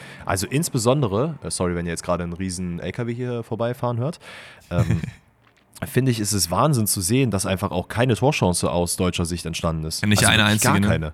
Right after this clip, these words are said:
Speaker 2: Ja.
Speaker 1: Man hatte kei-, also es gab halt so, so halbherzige zwei, drei Chancen, aber alles in allem war es halt hier, war Österreich ganz klar am Drücker. Ähm,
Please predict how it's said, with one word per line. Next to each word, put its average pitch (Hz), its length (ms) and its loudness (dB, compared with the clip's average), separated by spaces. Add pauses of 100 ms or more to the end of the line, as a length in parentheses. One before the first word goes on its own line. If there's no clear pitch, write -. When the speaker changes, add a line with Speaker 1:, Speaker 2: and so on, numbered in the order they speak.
Speaker 2:
Ja. 98 140 0 (120)
Speaker 1:
Man 95 140 0
hatte 139 200 -2
kei-, - 360 0
also 110 140 2
es - 40 -2
gab - 200 4
halt 113 120 4
so, 101 140 0
so 95 240 0
halbherzige 98 840 0
zwei, 101 260 -4
drei 92 240 0
Chancen, 101 380 0
aber 87 220 4
alles 98 200 2
in 95 60 -2
allem 92 240 0
war 90 120 2
es - 80 -2
halt 92 140 -2
hier, 98 260 0 (440)
war 90 260 0
Österreich 95 400 0
ganz 117 300 0
klar 110 240 4
am 95 100 0
Drücker. 113 420 0 (460)
Ähm, 92 520 2